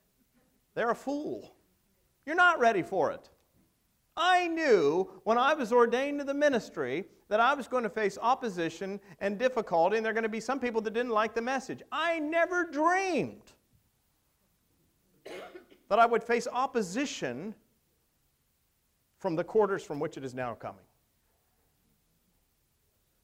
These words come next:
And you're gonna find that to be true in your own lives.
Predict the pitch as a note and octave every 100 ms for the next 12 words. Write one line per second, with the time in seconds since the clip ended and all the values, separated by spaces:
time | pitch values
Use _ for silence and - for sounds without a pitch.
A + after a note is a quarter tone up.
0 | _ F3 C#4+ B3+ - B3 D4 C4 A3+ A3
1 | F#3+ F#3+ - B3 C4+ A3+ G#3 A3 C4+ C#4
2 | C4 C4 B3 F#3 G2+ G2 - - -